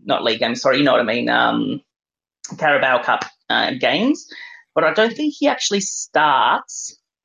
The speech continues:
uh, in, in league games at the moment. Uh, other than sort of injury and all that kind of stuff. So if you're sort of thinking about Vlasic, maybe lean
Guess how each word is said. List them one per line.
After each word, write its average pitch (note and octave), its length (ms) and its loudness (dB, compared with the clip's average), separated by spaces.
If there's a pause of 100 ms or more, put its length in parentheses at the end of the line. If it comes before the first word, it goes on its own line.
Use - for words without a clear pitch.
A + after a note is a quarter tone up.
(120)
uh, B2+ 400 -2
in, C#3 640 -2
in C3 220 0
league B2+ 200 0
games B2 300 0 (100)
at A#2 100 -2 (100)
the B2 60 0
moment. B2+ 480 4 (380)
Uh, - 60 -4 (880)
other D3 220 0
than C3 260 0
sort B2+ 220 0
of - 80 -6
injury B2+ 560 2
and A#2+ 100 4
all A#2 120 2
that A#2 160 0
kind A#2+ 100 -2
of A2 60 -4
stuff. - 260 0
So C3 440 4 (1000)
if G3+ 280 -8
you're F3 520 2
sort A3 200 0
of G3+ 80 -8
thinking A3 240 0
about E3+ 180 2
Vlasic, D#3 460 0 (440)
maybe F3 600 0
lean D#3+ 340 4